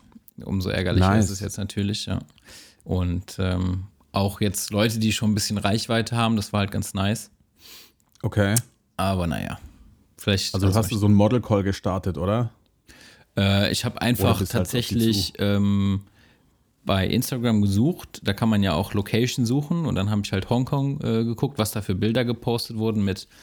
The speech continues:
Speaker 1: mit der Ortsmarkierung quasi.
Speaker 2: Mhm.
Speaker 1: Und, äh, dann hab ich halt die Bilder so durchgescrollt und geguckt, welche Leute, ähm, interessant aussahen und vielleicht auch schon ein bisschen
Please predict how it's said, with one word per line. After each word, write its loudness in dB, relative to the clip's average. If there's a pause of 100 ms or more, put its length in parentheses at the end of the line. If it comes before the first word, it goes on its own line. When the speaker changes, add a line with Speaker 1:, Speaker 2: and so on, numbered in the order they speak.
(300)
Speaker 1:
mit -2
der 0
Ortsmarkierung -2
quasi. -2 (640)
Speaker 2:
Mhm. 10
Speaker 1:
Und, 6
äh, 0
dann 0
hab 0
ich -4
halt -4
die -4
Bilder 0
so -2
durchgescrollt -2
und -2
geguckt, -4
welche -2
Leute, -2 (440)
ähm, 0 (220)
interessant -4
aussahen -2
und -2
vielleicht -4
auch -4
schon -4
ein -4
bisschen -4